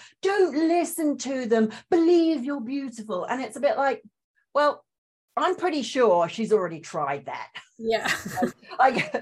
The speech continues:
Speaker 1: that's a bit like, you know, when you're, like, you know, if your car is broken down, you know, or your petrol tank is empty, ju-, you know, "Just believe in the infinite abundance of petrol in your tank." And it's like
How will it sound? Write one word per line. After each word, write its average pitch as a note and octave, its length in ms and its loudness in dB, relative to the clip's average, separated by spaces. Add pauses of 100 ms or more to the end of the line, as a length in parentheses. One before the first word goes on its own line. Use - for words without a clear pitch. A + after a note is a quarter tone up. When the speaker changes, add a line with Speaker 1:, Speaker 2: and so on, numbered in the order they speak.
(340)
Speaker 1:
that's D#4+ 220 6
a E4+ 60 0
bit D4 200 4
like, B3 160 6
you B3+ 80 -2
know, B3 100 2
when D4+ 240 2
you're, C#4 160 4
like, A3 320 0
you A#3+ 80 -6
know, A3 140 2
if A#3 120 -8
your B3 140 -10
car A#3 420 0
is G#3+ 140 4
broken E3 420 -8
down, D#3 500 -10 (220)
you F3+ 140 -4
know, E3+ 200 0 (100)
or F#3+ 160 0
your F3+ 340 0
petrol A3 400 -4
tank F#3+ 380 -8
is F3 260 -2
empty, F3+ 600 -8 (360)
ju-, A3+ 220 -6
you C#4+ 80 0
know, C#4 100 -4 (200)
"Just G#4+ 280 4
believe F#4+ 720 10
in D4+ 200 2 (120)
the F#4+ 320 8
infinite F4+ 340 4
abundance F#4 720 6
of D#4+ 180 -2
petrol F#4 380 2
in F4+ 180 2
your D#4 220 0
tank." D#4+ 380 -2
And C4+ 100 2
it's C4 160 -6
like B3 240 -2